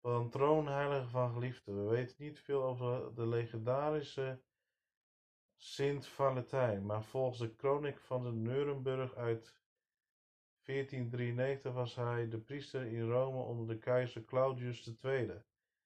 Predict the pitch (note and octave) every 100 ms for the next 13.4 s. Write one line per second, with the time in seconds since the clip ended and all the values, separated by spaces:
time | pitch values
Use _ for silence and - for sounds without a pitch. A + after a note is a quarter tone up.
0 | _ _ _ _ _ - B2+ B2+ C#3+ D3
1 | D#3 C#3+ C#3 - - - C#3+ C#3+ C3+ B2+
2 | B2+ B2 A#2+ A2+ B2+ C3+ B2+ - C#3 C3
3 | C3+ B2+ - _ B2+ - C3+ C3 C3 A#2+
4 | C3+ C3 C3 C3 B2+ _ _ _ _ _
5 | - A#2 C#3 C3+ - C3 B2+ C3 A#2+ A#2+
6 | B2+ C3+ B2+ - C3 B2 B2+ B2 A#2 G2+
7 | G#2+ G2+ A2+ A2+ A#2 A2+ - B2 B2+ B2
8 | A#2+ A#2+ B2 B2 A#2+ _ _ _ _ -
9 | B2+ B2+ - B2 B2 B2 B2 - A2 A2
10 | G#2 G#2 G2 G#2 _ _ _ _ _ _
11 | _ G#2 - A#2+ B2 A#2+ B2 A#2 A2+ A2+
12 | - B2 A#2+ A#2 A2+ A2 A#2+ B2 A#2 A2+
13 | G#2+ G#2 G#2